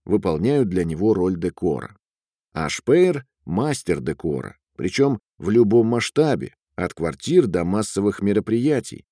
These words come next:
так же как вождь, мастер искусства манипулировать аудиторией посредством голоса, вне зависимости от того, выступает он перед огромной толпой или перед одним человеком. Этому молодой архитектор был свидетелем на протяжении всей своей жизни,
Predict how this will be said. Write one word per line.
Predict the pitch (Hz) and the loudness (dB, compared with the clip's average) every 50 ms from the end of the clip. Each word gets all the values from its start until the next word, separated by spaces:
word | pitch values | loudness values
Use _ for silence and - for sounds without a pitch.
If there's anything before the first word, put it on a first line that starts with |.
| _ _ _ _ _ _ | _ _ _ _ _ _
так | - 160 165 127 | -2 -2 0 0
же | 120 131 | -2 -2
как | 101 131 120 - | 0 0 -2 0
вождь, | 120 139 160 139 85 - - - - - _ _ _ _ | 2 4 4 4 4 2 -4 -12 -20 -20 _ _ _ _
мастер | - 85 98 117 117 - - - 110 - - - | -4 -2 0 0 -2 -2 0 2 2 2 2 -2
искусства | 92 87 - - - 113 123 110 - - 101 101 | -6 -6 -6 -6 -4 -2 -2 -2 -2 0 0 2
манипулировать | 95 95 95 90 - - 85 90 110 110 104 104 101 - - - | 2 2 0 -2 -2 -2 0 2 2 4 4 2 2 0 -2 -4
аудиторией | 82 87 82 80 64 71 67 - 101 117 117 110 107 95 | -4 -2 -2 -2 -4 -6 -4 0 2 4 4 4 4 2
посредством | - 87 85 - - 85 82 78 - - 76 76 76 80 | 0 -2 -4 -2 -2 -2 -2 -2 -4 -6 -8 -8 -6 -4
голоса, | 82 135 165 165 170 160 - - 151 139 127 _ _ _ _ _ _ _ | 0 2 2 4 2 2 0 0 -2 -2 -2 _ _ _ _ _ _ _
вне | - 98 113 175 214 165 | -6 -2 2 2 2 4
зависимости | 131 113 110 143 151 - - 120 113 104 - - 101 | 4 4 4 4 0 0 0 -2 -2 -2 0 2 0
от | 90 - - | 0 0 -2
того, | 76 71 71 110 160 175 151 - _ _ - | -6 -4 2 4 6 6 6 4 _ _ -2
выступает | 92 113 120 - - 113 98 110 113 107 104 95 90 | 0 0 2 4 2 2 2 4 4 4 4 4 2
он | 98 98 95 | 0 0 0
перед | - 101 95 90 95 | 0 -2 0 0 0
огромной | 90 90 92 90 87 87 80 80 78 | -2 0 0 0 0 0 -2 -4 -4
толпой | - 76 78 78 - 151 175 185 175 143 _ _ _ _ - | -4 -4 -4 -2 2 6 6 6 4 2 _ _ _ _ -8
или | - 185 190 170 | -2 0 2 2
перед | 127 123 95 92 80 | 2 2 0 2 0
одним | 85 76 71 87 90 92 | 0 -2 -2 -2 -2 -2
человеком. | - - 92 85 78 73 71 69 - - - 50 - - _ _ _ _ _ _ - | -2 0 0 0 0 -2 -4 -6 -6 -8 -10 -16 -16 -18 _ _ _ _ _ _ -2
Этому | - 131 175 175 185 180 180 170 | 2 2 4 6 6 4 6 6
молодой | 151 127 110 104 101 98 143 156 135 | 4 4 4 4 4 4 4 4 4
архитектор | 113 - - 90 - - 127 151 - - 117 101 87 | 4 2 -2 -6 -2 0 0 0 2 2 0 0 2
был | 78 113 120 104 | 2 0 0 0
свидетелем | - 80 82 82 - 110 147 - - 131 131 123 113 | -2 -2 -4 -2 0 0 0 2 2 2 2 2 2
на | 107 95 | 0 0
протяжении | 90 82 82 - 78 - 90 107 127 127 117 107 98 | -2 -4 -4 -6 -4 -2 0 0 2 2 2 0 0
всей | - - - 92 95 92 | -2 -2 0 0 0 0
своей | - 90 92 92 98 98 | 0 0 2 2 2 2
жизни, | 92 113 147 147 110 67 - - - | 2 0 0 0 0 -2 -6 -12 -16